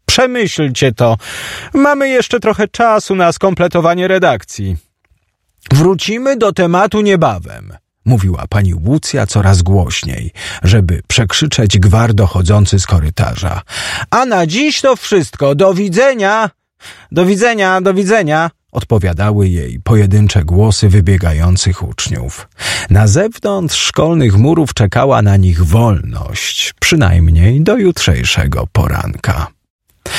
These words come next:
Natomiast w Ślimaczku, pobliskim sklepie, do którego podążyli Melania i Smutny, czekały lody. „Masz pieniądze?” upewnił się chłopak, niższy o głowę od dziewczyny.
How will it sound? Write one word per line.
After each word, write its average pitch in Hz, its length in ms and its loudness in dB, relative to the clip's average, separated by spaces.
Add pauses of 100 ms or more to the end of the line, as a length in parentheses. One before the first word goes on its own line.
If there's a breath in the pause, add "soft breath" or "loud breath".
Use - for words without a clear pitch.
(840 loud breath)
Natomiast 98 760 2
w - 80 -6
Ślimaczku, - 920 -2
pobliskim 98 580 0
sklepie, - 640 0
do 98 160 4
którego 95 460 2
podążyli 92 680 4
Melania 85 640 2
i 65 180 -4
Smutny, 117 760 0 (140)
czekały 73 540 -2
lody. - 600 -2 (800 loud breath)
„Masz 104 220 2
pieniądze?” 113 640 2 (380)
upewnił 90 460 2
się 92 160 0
chłopak, - 760 -6
niższy 95 480 2
o 67 80 -2
głowę 90 460 2
od 87 180 2
dziewczyny. 95 600 0